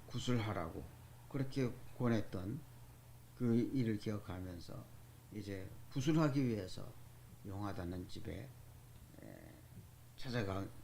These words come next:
겁니다. 그랬더니 거기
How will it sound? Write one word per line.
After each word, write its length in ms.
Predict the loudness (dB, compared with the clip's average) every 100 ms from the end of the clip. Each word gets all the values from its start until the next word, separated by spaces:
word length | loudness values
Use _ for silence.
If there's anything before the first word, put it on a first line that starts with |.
| -10
겁니다. 400 | -4 -2 -2 -6 -12 -14 -16 -16 -18 -18 -18 -16 -16 -18 -20 -20 -18 -18 -18 -16 -14 4
그랬더니 680 | 12 12 12 12 12 12 4 -4 -8 -12 -12 -14 -16 6
거기 500 | 10 12 12 10